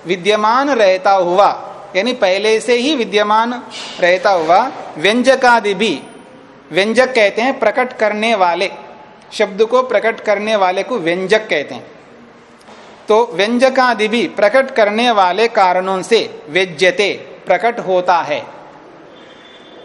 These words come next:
कैसे? उदाहरण से समझा रहे हैं। प्रदीपेन व्यंजकेन स्थिर घटादिवत, उदाहरण दिया उसने, प्रदीप यानी दीपक रूपी व्यंजक से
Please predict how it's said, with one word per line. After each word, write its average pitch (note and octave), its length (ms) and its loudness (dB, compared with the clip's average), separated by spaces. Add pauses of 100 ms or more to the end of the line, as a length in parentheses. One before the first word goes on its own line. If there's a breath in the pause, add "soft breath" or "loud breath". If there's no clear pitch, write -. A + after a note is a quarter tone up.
(280)
कैसे? B3 640 2 (220)
उदाहरण G#3 360 4
से G#3+ 140 -4
समझा E3 340 2
रहे B2+ 100 -6
हैं। - 180 -16 (680 loud breath)
प्रदीपेन B3+ 720 2
व्यंजकेन G#3 1080 0
स्थिर C#4 400 0
घटादिवत, F#3+ 840 0 (720)
उदाहरण G#3 380 2
दिया A3 240 2
उसने, A3+ 440 -2 (1120 loud breath)
प्रदीप A3+ 760 0
यानी A#3 180 0
दीपक C4 460 0
रूपी C4 760 -2
व्यंजक G#3 560 -2
से - 520 -4